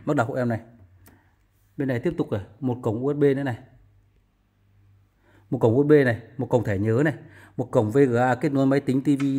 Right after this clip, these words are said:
T V. À, cổng cắm nguồn và cổng mạng lan, mạng lan.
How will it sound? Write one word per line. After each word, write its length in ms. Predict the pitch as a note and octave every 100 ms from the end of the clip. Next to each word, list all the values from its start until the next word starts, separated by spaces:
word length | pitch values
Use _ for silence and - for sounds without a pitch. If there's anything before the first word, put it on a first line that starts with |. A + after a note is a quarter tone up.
| C3 C#3+ F3+ F#3+ C#3+
T 40 | - C3+
V. 20 | C#3+ - - _ _ _ _ _ _ _
À, 260 | A2 G#2+ G#2
cổng 240 | G#2 G2 -
cắm 200 | A2+ D3
nguồn 180 | B2+ F2 - - _ _ _
và 500 | A2+ A#2 A2+ G#2+ F#2+ - _ _ _ _ _ _ _ _ -
cổng 140 | A2
mạng 160 | B2 C3
lan, 200 | C3+ A#2+ - - _ -
mạng 180 | - A#2+
lan. 160 | A#2+